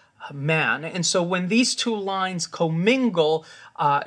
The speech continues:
God is deeply, deeply disturbed by this. There's another interpretation that says that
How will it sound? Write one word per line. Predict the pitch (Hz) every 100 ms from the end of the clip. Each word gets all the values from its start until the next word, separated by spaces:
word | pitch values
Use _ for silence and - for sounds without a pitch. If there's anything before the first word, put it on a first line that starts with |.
| 170
God | 139 170 170 165
is | 151 -
deeply, | _ 196 208 - 165 160
deeply | - 156 151 143 135 131 - _
disturbed | 143 - - 156 147 147 117
by | - -
this. | - - - - - - - -
There's | 165 208 190
another | 214 240 285 277
interpretation | 247 240 233 190 214 240 - 330 294
that | 190 -
says | - 196 190
that | 196 175 175 175 170 165